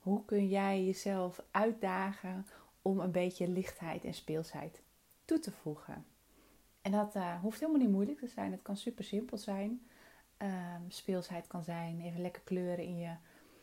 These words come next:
kleurboek. Als je zo'n, eh, fijn, eh, volwassen kleurboek hebt. Ehm, of, eh, eh, knutselen, ehm, zingen, dansen.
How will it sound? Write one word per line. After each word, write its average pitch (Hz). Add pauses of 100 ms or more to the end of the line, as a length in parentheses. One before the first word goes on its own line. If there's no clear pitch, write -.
(300)
kleurboek. 247
Als 202
je 196
zo'n, 202
eh, 202
fijn, 208
eh, 190
volwassen 202
kleurboek 214
hebt. 208 (600)
Ehm, 185 (220)
of, 170
eh, 175 (280)
eh, - (260)
knutselen, 202
ehm, 175 (560)
zingen, 190 (200)
dansen. 190